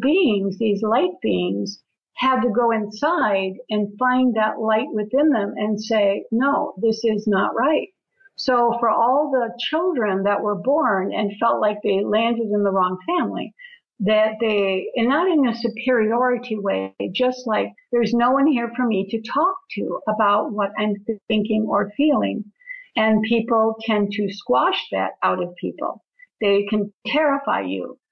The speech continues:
Um, I remember asking a priest one time that used to come to our house for dinner about the angels I saw. And he said that they're devils,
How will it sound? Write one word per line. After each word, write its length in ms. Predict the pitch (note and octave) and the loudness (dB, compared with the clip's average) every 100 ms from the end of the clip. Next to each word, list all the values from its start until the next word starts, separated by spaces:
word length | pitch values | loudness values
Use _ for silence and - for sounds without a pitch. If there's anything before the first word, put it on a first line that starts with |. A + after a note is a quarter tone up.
| _ - | _ -2
Um, 340 | G#3+ G#3+ G#3 G#3 | 0 2 2 2
I 80 | A#3 | 2
remember 460 | A3+ A3 A3 G#3+ | 2 2 0 0
asking 520 | G#3+ G#3 G#3 - G#3+ G#3 | 0 0 -2 -4 -4 -2
a 160 | F#3+ - | -6 -2
priest 340 | E4 F#4 - - | 0 0 -2 -2
one 220 | G#3+ G3+ | 0 0
time 500 | G3+ G3 F#3+ G3+ A3 _ _ _ - | 0 0 0 0 -4 _ _ _ -2
that 120 | A3+ | 2
used 200 | G#3+ G#3+ | 2 0
to 80 | G#3+ | -2
come 180 | A#3 G#3+ | 0 2
to 80 | G#3 | 2
our 140 | G3 | 2
house 260 | G3+ A3 - | 0 -2 -4
for 120 | G#3+ | -6
dinner 440 | F3+ D#4+ B3+ G#3 G#3+ | 0 2 2 2 0
about 340 | G3 G#3 G3+ | 0 0 0
the 60 | G#3+ | -4
angels 580 | - A3 A#3 A3 F#3 F#3 | -2 0 0 0 -2 -2
I 160 | F#3+ | -2
saw. 480 | F#3+ - F#3 - C4+ - _ _ _ _ _ | -4 -2 0 0 -2 -10 _ _ _ _ _
And 500 | A3 G#3+ G#3 G#3+ G#3+ | 0 2 2 0 -2
he 320 | - - C4+ | -4 -2 0
said 500 | B3 - A#3 G#3+ F#3+ F#3+ - - | 0 -2 0 2 0 -6 -10 -2
that 240 | G#3+ - | 0 0
they're 200 | G#3+ F#3+ | 0 0
devils, 680 | F3+ B3+ G3 - - - - | 2 0 0 -4 -8 -18 -20